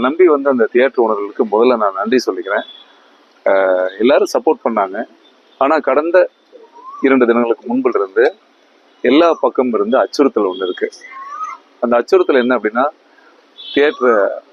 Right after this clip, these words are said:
ஓனர்ஸை, ரிலீஸ் பண்ற விநியோகஸ்தர்களை, தியேட்டர் அதிபர்களை, திரையரங்க உரிமையாளர்களுக்கு ஃபோன் பண்ணி இந்த படத்தை ரிலீஸ் பண்ணாதீங்க, ரிலீஸ் பண்ணா இந்த, இந்த படத்தை நாங்க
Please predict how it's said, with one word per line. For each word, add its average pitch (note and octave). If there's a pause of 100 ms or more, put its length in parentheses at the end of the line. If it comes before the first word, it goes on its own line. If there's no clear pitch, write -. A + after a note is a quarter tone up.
(720)
ஓனர்ஸை, A#2 (380)
ரிலீஸ் E3+
பண்ற A#2 (160)
விநியோகஸ்தர்களை, G2 (640)
தியேட்டர் D3
அதிபர்களை, G#2 (200)
திரையரங்க C#3 (220)
உரிமையாளர்களுக்கு B2
ஃபோன் B2
பண்ணி G2
இந்த A2+
படத்தை G#2
ரிலீஸ் A2+
பண்ணாதீங்க, F#2+ (540)
ரிலீஸ் B2+
பண்ணா G#2+
இந்த, G2+ (140)
இந்த G#2
படத்தை A2
நாங்க F#2+